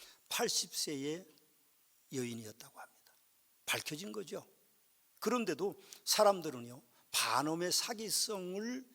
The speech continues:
더 인정하는 결과를 낳았다고 합니다. 자기가 믿고 싶은 대로 믿는 거죠. 얼마나 그것이 엉뚱한 것인지를 우리가 알 수 있습니다. 유 기자는 그런 얘기를 더합니다. 사람들은 믿고 싶은 것만 믿는다.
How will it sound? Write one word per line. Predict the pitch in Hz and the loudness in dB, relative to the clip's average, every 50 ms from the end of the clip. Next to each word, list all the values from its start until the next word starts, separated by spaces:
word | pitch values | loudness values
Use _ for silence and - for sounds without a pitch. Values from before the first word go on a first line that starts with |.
| - _ _ _ _ _ _ - | -20 _ _ _ _ _ _ -2
더 | - 147 | -2 -2
인정하는 | 131 135 143 147 123 139 131 123 123 123 120 113 117 - | -2 -2 -4 -6 -6 -6 -6 -6 -8 -10 -10 -12 -12 -10
결과를 | - 147 123 113 120 110 123 117 | -8 -8 -6 -6 -8 -8 -8 -10
낳았다고 | 107 104 - - - - - | -14 -14 -14 -16 -18 -16 -16
합니다. | - - _ _ _ - - _ _ _ _ _ _ _ _ | -18 -20 _ _ _ -20 -20 _ _ _ _ _ _ _ _
자기가 | - - - 139 123 123 123 113 | 2 2 2 2 -2 -4 -6 -6
믿고 | 104 127 156 - - 240 214 | -8 -12 -14 -12 -10 -6 -4
싶은 | - - - - 185 | -4 -4 -4 -8 -12
대로 | 175 185 214 | -12 -10 -10
믿는 | 220 180 131 127 117 131 | -10 -10 -12 -12 -14 -16
거죠. | - - - - - _ _ _ _ _ _ _ _ _ _ _ _ _ _ _ _ _ _ _ _ _ | -20 -20 -20 -20 -20 _ _ _ _ _ _ _ _ _ _ _ _ _ _ _ _ _ _ _ _ _
얼마나 | - 139 139 156 196 214 220 214 202 - - - - - - - _ | -6 -2 -2 0 2 2 0 0 -2 -6 -12 -20 -20 -20 -20 -16 _
그것이 | - - 170 196 - - 208 196 - - | -6 -2 2 4 6 6 6 4 2 0
엉뚱한 | 135 127 127 151 180 165 - - - 247 233 226 214 214 | 2 2 2 2 2 0 -4 -6 -4 2 6 6 6 6
것인지를 | 196 202 180 - 208 180 160 180 202 196 | 6 4 4 4 4 2 0 -2 -4 -4
우리가 | 165 131 120 139 139 | -4 -4 -4 -2 -2
알 | 120 | -2
수 | 107 - - 156 | -2 -4 -8 -6
있습니다. | - - - 151 131 120 - - - - _ _ _ _ - 160 | -8 -8 -8 -10 -14 -20 -20 -20 -20 -20 _ _ _ _ -4 -2
유 | 151 151 | -2 0
기자는 | 202 196 214 220 220 233 | 2 6 6 6 6 4
그런 | 220 - 185 202 196 190 | -2 0 -2 0 0 0
얘기를 | 190 185 196 - | -4 -4 -6 -8
더합니다. | - - 147 123 123 120 113 - - 117 - _ _ _ - - - - - | -4 -2 -2 -2 -2 -4 -8 -10 -14 -16 -20 _ _ _ -20 -20 -20 -14 -6
사람들은 | - - - 160 147 143 139 135 123 | -4 2 6 6 6 6 4 0 -2
믿고 | 117 135 - - 220 | -4 -6 -4 0 2
싶은 | - - - - - 190 175 | 4 4 2 2 -2 -6 -4
것만 | 180 185 190 185 | -4 -4 -4 -2
믿는다. | 151 139 151 147 139 170 175 135 - | -2 -2 -2 -2 0 -2 -2 -4 -6